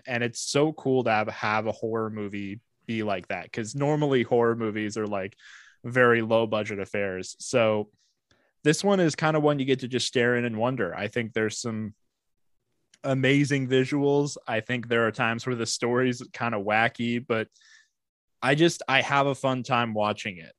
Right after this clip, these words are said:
Uh, I, I'll try not to say anything else so I don't take up too much time and don't steal too much from you guys.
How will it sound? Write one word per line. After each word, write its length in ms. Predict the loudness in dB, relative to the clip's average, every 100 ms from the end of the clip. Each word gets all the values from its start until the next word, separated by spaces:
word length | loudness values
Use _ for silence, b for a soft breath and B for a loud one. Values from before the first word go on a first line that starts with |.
| _ _ _
Uh, 380 | -6 -6 -6 -8 -12 _ _ _ _ _ _ _ _ _ _ _ _ _ _ -20 _ -8
I, 200 | -4 -4
I'll 200 | -2 -4
try 280 | 2 4 6
not 160 | 4
to 80 | 2
say 200 | 0 2
anything 280 | 2 0 0
else 220 | -2 -2
so 100 | -2
I 40 | -2
don't 200 | -2 -2
take 160 | 0
up 120 | -2
too 140 | -2 -2
much 240 | -2 -2
time 320 | -2 2 2 0
and 240 | -2 0
don't 180 | -2 -2
steal 460 | -6 -6 -4 -2 -4
too 180 | -6 -6
much 220 | -4 -6
from 220 | -6 -6
you 180 | -4 -2
guys. 420 | -4 -6 -12 -16